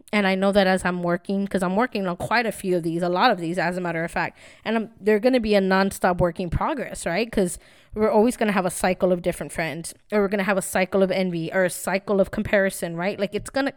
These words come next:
come back around. But I think the more we become aware of it, and the more that we know we wanna do something different,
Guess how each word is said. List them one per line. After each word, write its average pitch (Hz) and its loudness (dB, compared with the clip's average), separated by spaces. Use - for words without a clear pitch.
come 220 -4
back 180 0
around. 165 -6
But 208 4
I 202 4
think 226 -2
the 208 2
more 196 4
we 202 0
become 196 -4
aware 170 0
of 185 0
it, 185 4
and 190 -2
the 175 -2
more 180 0
that 185 -2
we 185 -4
know 175 0
we 202 0
wanna 196 4
do 202 -2
something 180 -6
different, 175 0